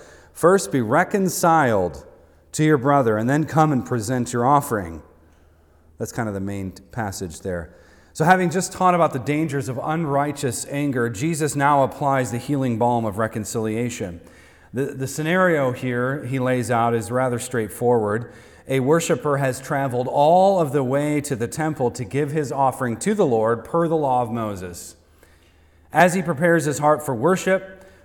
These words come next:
perhaps he's confessing his sins before the Lord and getting himself right. He has an animal in tow he's gonna offer at the temple. Uh, something dawns on him.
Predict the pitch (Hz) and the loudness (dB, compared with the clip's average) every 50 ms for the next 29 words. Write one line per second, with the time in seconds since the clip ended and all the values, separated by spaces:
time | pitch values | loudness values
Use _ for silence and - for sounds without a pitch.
0 | - - 123 123 156 151 151 - - 135 123 - - 135 117 - 156 147 139 - | -2 0 2 6 6 4 4 2 -2 -4 -4 -4 -4 -4 2 2 2 2 2 0
1 | 151 131 127 131 120 - - 151 143 147 127 107 123 120 - 143 135 131 120 113 | -4 -4 -4 -4 -4 -4 -4 -2 -2 -2 -2 -4 -6 -4 0 0 0 2 0 0
2 | 110 113 131 143 147 147 147 135 113 101 101 104 120 123 127 123 123 117 120 131 | -2 0 2 2 2 2 2 0 -2 -6 -6 -6 -4 -4 -4 -4 -6 -6 -4 -2
3 | 135 123 120 123 - 117 120 123 131 123 107 110 117 107 104 110 110 110 117 120 | -2 -2 -2 -2 -2 -2 0 0 0 -2 -4 -6 -6 -8 -8 -8 -8 -6 -6 -6
4 | 123 123 123 123 127 127 120 117 104 - 123 113 117 123 120 113 107 92 101 110 | -4 -4 -4 -4 -2 -2 -4 -4 -4 -4 -4 -2 0 -2 -2 -2 -4 -6 -8 -8
5 | 104 104 127 - - 123 120 120 120 - 127 117 110 - 113 - - 127 120 120 | -6 -8 -8 -6 -2 -2 -2 -2 -2 -2 0 0 0 -2 -6 -6 -4 -4 -4 -2
6 | 127 131 127 123 123 - - - - - - - - - - - _ _ _ _ | 0 0 0 0 0 -4 -10 -16 -18 -20 -20 -20 -20 -20 -20 -20 _ _ _ _
7 | _ _ - - - _ _ _ _ 131 131 123 120 117 113 110 95 - - - | _ _ -20 -20 -20 _ _ _ _ 0 4 4 6 4 4 2 -2 -8 -14 -20
8 | - - - - 180 180 170 170 143 120 160 165 170 165 - 131 110 101 95 101 | -20 -16 -2 0 0 0 2 -2 -2 0 0 0 0 0 -2 -4 -4 -4 -6 -10
9 | 90 85 82 | -10 -12 -16